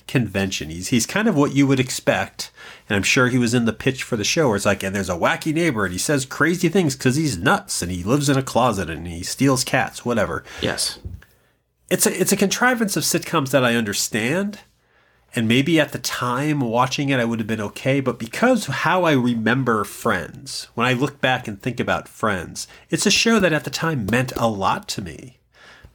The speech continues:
Speaker 1: It was, like I was already saying, a show that I related to. It spoke to me. It represented my life. It could reflect that. It wasn't just your standard run-of-the-mill sitcom. It was something new.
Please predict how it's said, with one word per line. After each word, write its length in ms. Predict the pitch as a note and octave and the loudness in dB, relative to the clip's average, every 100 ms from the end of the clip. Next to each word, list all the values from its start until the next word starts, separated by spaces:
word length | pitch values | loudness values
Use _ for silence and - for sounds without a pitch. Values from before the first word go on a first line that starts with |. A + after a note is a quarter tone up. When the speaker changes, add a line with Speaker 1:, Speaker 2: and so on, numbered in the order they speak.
| _ | _
Speaker 1:
It 60 | - | 2
was, 260 | B2+ C#3 C3+ | 4 4 4
like 160 | B2+ | 2
I 60 | B2+ | 2
was 140 | A2 | 2
already 200 | A2+ A2+ | 2 2
saying, 280 | A2 E3 G2+ | 2 0 0
a 20 | |
show 240 | G2 C3+ B2+ | 0 2 4
that 160 | A2+ | 4
I 60 | G#2 | 4
related 580 | G#2+ G2+ G2 G#2+ A2+ G#2 | 2 0 -2 0 0 -2
to. 180 | - E2+ | -4 -4
It 100 | - | -6
spoke 380 | - - C3+ C3 | -2 2 2 2
to 120 | A#2 | -2
me. 140 | G2 | -2
It 140 | C#2+ - | -4 -2
represented 540 | G#2+ A#2+ G#2+ A2 G#2 | 0 0 0 -2 -2
my 80 | G2 | -4
life. 420 | F#2 G#2+ A2+ G2+ | -2 0 0 0
It 60 | D#2+ | -8
could 120 | - | -10
reflect 420 | F2 - - B2+ - | -10 -4 -2 0 0
that. 340 | F2 C#2 - _ - - - - - _ - | 0 -2 -8 _ -20 -20 -20 -20 -20 _ 0
It 100 | C3+ | 2
wasn't 460 | C3 E3 F3 F3+ | 6 4 4 0
just 340 | A2 B2 A#2 - | 2 2 2 2
your 120 | A2+ | 2
standard 720 | - - A#2+ A2+ A2+ A2 G2+ | 2 -2 0 2 4 4 2
run-of-the-mill 720 | G2+ G3+ G#2+ G2+ G3+ F#2 F2 | 2 2 2 0 -2 -4 -6
sitcom. 640 | D2+ - A#3 A#3 - D2 F#2 | -4 0 -2 -2 -6 -6 -4
It 60 | G2 | -6
was 120 | - | -4
something 480 | - G2+ - G2 A2+ | -2 -2 -4 -6 -2
new. 420 | F#3 F#2+ - | -2 -2 -8